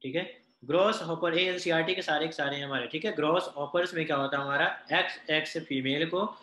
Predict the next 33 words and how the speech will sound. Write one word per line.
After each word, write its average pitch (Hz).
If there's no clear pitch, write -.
and 135
X 180
zero 143
क्या 139
होता 135
है? -
Male 170
को 185
represent 147
करता 123
है। 127
ठीक 143
है, 208
चलो, 120
ठीक 151
है, 185
ये 170
दूसरा 156
हो 165
गया। 175
Third 190
की 214
बात 190
करते 185
हैं 185
कि 180
third 165
type 170
का 180
कौन 165
सा 170
होगा 170
हमारा? 170